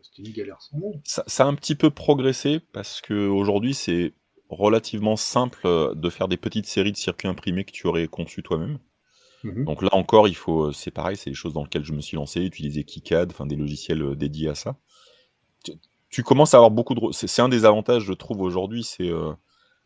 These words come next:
Speaker 2: quel que soit le bazar que puisse être Internet, bah, dans ce bazar, il y a quand même des choses vachement sympas quand on veut apprendre.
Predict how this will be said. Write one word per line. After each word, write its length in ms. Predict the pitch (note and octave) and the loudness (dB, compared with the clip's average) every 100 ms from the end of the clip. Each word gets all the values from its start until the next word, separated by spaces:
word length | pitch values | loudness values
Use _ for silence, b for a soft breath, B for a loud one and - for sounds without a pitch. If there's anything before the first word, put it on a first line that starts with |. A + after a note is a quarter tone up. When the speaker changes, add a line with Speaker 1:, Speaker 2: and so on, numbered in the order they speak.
| _ _ | _ _
Speaker 2:
quel 200 | - F2+ | -6 -4
que 120 | - | -2
soit 220 | F#2 - G#2+ | -2 2 2
le 80 | |
bazar 360 | F2+ G2 G#2+ G#2+ | 6 6 4 -2
que 100 | - | -6
puisse 260 | - F#2 G2 | -8 -4 -4
être 180 | - | -4
Internet, 460 | F2 E2 E2+ G#2+ F#2+ | -6 -4 -4 -6 -6
bah, 120 | D#2+ | -4
dans 160 | D#2+ F#2+ | -4 -4
ce 80 | E2+ | 0
bazar, 360 | E2 F2+ G2 | 0 2 -2
il 20 | |
y 20 | E2 | -4
a 40 | |
quand 100 | F2+ | -4
même 120 | E2+ | -4
des 100 | D#2+ | -6
choses 280 | - F#2 D#2+ | -8 -12 -10
vachement 440 | C#2+ F2 F2+ - | -2 -2 -2 -8
sympas 320 | F2 F2 E2 F#2 | -10 -10 -8 -8
quand 200 | D#2+ E2+ | -8 -10
on 80 | |
veut 200 | D#2 F2+ | -6 -2
apprendre. 560 | E2+ - - G#2 F2+ D#2 | -4 -4 -10 -10 -10 -16